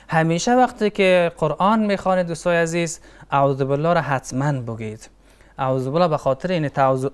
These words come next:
تعوذ می‌گن، به خاطر پناه جستن از شیطان هست.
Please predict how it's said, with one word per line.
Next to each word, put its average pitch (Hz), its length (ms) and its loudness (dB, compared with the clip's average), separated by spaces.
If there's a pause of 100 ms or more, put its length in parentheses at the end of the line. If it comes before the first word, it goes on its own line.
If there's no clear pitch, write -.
(120)
تعوذ 131 340 -2
می‌گن، 180 520 2 (420)
به 135 60 -2
خاطر 151 440 0
پناه 135 420 -2
جستن 131 520 -2
از 139 160 -6
شیطان 131 580 0
هست. 113 360 -10